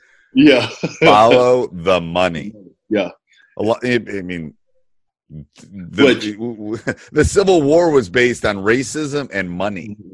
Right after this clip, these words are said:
Speaker 1: Yeah.
Speaker 2: It was based on, "We need labor." It was like, "Oh my God, people, follow the
Speaker 1: Yeah.
Speaker 2: money."
Speaker 1: Yeah.
Speaker 2: And that's how you change people's perspective. But anyway, all right. That, that we might, we might, this is probably po-, top five for bird walking, but that's good, Coach. I don't
Speaker 1: There we
Speaker 2: care.
Speaker 1: go.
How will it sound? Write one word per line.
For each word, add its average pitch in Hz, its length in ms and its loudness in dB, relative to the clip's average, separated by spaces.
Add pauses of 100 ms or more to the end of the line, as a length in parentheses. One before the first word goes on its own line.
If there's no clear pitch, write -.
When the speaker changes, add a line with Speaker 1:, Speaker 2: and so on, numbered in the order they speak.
(260)
Speaker 1:
Yeah. 107 180 2
Speaker 2:
It 90 40 0
was 107 200 -6
based 110 280 -10
on, 101 260 0
"We 104 140 -4
need 107 220 -4
labor." 87 640 -2
It 92 60 -4
was 95 220 -6
like, 95 260 0 (140)
"Oh - 160 -2
my 95 280 -6
God, 95 340 -4
people, 69 300 -16
follow 107 400 -2
the 92 200 -4
Speaker 1:
Yeah. 90 80 -10
Speaker 2:
money." 98 500 -6 (500)
Speaker 1:
Yeah. 101 120 -6
Speaker 2:
And 92 80 -4
that's 101 140 -4
how 98 80 -2
you 95 160 -6
change 92 540 -10
people's 82 420 -12
perspective. - 580 -10
But 95 120 -4
anyway, 87 240 -2 (160)
all 120 100 4
right. 107 160 2 (480)
That, 131 240 2
that 147 180 4
we 151 300 0
might, 185 260 2
we 151 240 0
might, 170 240 0
this 151 140 0
is - 60 -12
probably 151 200 2
po-, - 220 -2 (120)
top 131 300 -2
five 117 300 0
for 101 120 -8
bird 90 300 -6
walking, 71 460 -14
but 73 100 -14 (460)
that's 98 200 -6
good, 76 240 -10
Coach. - 240 -16
I 80 120 -12
don't 80 120 -12
Speaker 1:
There 110 120 -4
we 120 120 0
Speaker 2:
care. 110 200 -2
Speaker 1:
go. - 100 -14